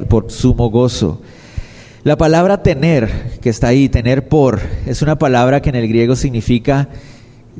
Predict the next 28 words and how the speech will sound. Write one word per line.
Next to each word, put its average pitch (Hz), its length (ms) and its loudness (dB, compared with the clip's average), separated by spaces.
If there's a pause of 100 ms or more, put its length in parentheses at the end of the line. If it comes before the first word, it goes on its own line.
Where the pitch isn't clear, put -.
(180)
guiar 147 440 4
el 175 100 2
corazón, 147 720 -2 (720)
guiar 135 360 4
nuestra 151 340 0
mente. 113 540 -4
Es 120 160 0
decir, 135 420 0 (1160)
este 180 320 2
gozo 147 720 0 (560)
no 156 220 2
es 180 140 0
un 175 140 -2
gozo 180 340 2
que 170 140 2
surge 160 380 2
naturalmente 147 800 0
cuando 139 200 -2
estamos 120 380 -2
en 127 80 -2
las 101 180 -4
pruebas. 101 680 -4 (460)
Debe 143 200 4
ser 170 160 0
una 170 180 0
decisión 160 600 0
del 156 140 0
cristiano. 123 560 -2